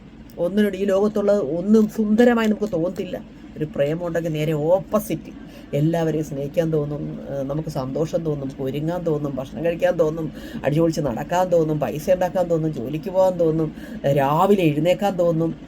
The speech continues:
ഏഹ്, ഒരു പ്രേമം ഉണ്ടെങ്കിൽ <laughs> എൻ്റെ അനുഭവത്തിൽ നിന്ന് പറയുക. ഇനി നിങ്ങൾക്ക് ഇഷ്ടപ്പെട്ടില്ലെങ്കിൽ കല്ലെടുത്ത് എറിഞ്ഞു, ഞാൻ ഓടിക്കളയും, കേട്ടാ.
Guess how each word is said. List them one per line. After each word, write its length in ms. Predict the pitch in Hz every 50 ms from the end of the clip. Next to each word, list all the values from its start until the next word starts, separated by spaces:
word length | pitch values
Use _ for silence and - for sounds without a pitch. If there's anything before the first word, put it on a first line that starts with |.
| - - - - - 160
ഏഹ്, 200 | 160 156 147 135 117 101 208
ഒരു 140 | 220 233 247 226 -
പ്രേമം 280 | 240 220 220 226 226 214
ഉണ്ടെങ്കിൽ 320 | 196 190 185 175 156 135 - - - -
<laughs> 1000 | - - - 233 214 196 165 160 - - - - - - - - - - 220 196
എൻ്റെ 180 | 175 160 180 170 165 165
അനുഭവത്തിൽ 460 | 165 185 170 196 196 196 - - 190
നിന്ന് 120 | 196 190 175 156
പറയുക. 260 | 151 160 160 147 - - - - - 240 214 -
ഇനി 120 | 190 208 185 185
നിങ്ങൾക്ക് 300 | 180 185 185 185 185 - 202 -
ഇഷ്ടപ്പെട്ടില്ലെങ്കിൽ 580 | - - 214 208 - 185 - 180 180 190 190 - -
കല്ലെടുത്ത് 500 | 165 156 180 180 190 190 - - - 185 170 175 190
എറിഞ്ഞു, 300 | 190 208 208 202 190 156 - - 214 214 - 202 175
ഞാൻ 100 | 160 156 180 175
ഓടിക്കളയും, 420 | 175 175 160 165 160 147 143 - - 214 - - 170 170 165 - - - - 277 302 - 320 480 - -
കേട്ടാ. 220 | 190 190 - 147